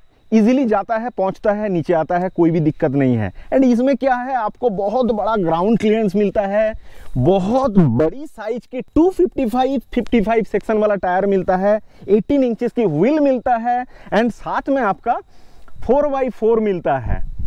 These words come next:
तो यहाँ पर कुछ भी दिक्कत के बात ही नहीं है, दिक्कत कुछ भी नहीं है। लेकिन confusion जो है वो है soft top। अगर आप दस लोगों को पूछेंगे क्या महिंद्रा थार soft top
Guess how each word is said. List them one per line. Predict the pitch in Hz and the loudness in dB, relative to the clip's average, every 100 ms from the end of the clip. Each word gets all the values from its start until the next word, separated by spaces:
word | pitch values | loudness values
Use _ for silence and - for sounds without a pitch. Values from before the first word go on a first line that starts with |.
| - | 2
तो | |
यहाँ | 247 302 330 | 2 2 0
पर | 247 | 0
कुछ | - 175 | 0 0
भी | 165 | 0
दिक्कत | 170 170 - 226 - - | 0 0 -2 -2 -2 -2
के | 247 | -2
बात | 156 151 170 - | 0 -2 -2 0
ही | 254 | 2
नहीं | 247 247 | 2 0
है, | 254 | 0
दिक्कत | 185 175 226 226 | -2 -2 -2 -2
कुछ | 185 165 | 0 2
भी | 185 | 4
नहीं | 247 247 240 | 2 2 0
है। | 247 - - - 175 | -2 -6 -14 -6 0
लेकिन | 202 285 | 2 0
confusion | 240 226 220 254 294 294 285 | -2 -2 0 2 2 2 2
जो | 254 233 | 2 0
है | 214 262 | -2 -2
वो | 160 240 240 | 0 2 2
है | 247 - - | -2 -8 -8
soft | - 233 - | -2 -2 -2
top। | 139 101 - - - - | -6 -6 -10 -20 -10 -2
अगर | 185 262 | 0 0
आप | 269 - 214 | -2 -4 -6
दस | 160 135 269 - | -2 0 0 0
लोगों | 214 226 247 | 0 0 -2
को | 247 | -4
पूछेंगे | - 196 - 226 226 151 - - - - - - | -4 -6 0 0 2 0 -4 -12 -20 -20 -20 -4
क्या | 196 240 | 0 0
महिंद्रा | 214 175 202 214 233 | 0 0 0 0 0
थार | 226 - 156 190 214 226 _ _ _ _ _ | -2 -4 -2 0 -2 -6 _ _ _ _ _
soft | - 208 247 - | -6 -2 -2 0
top | 226 | -2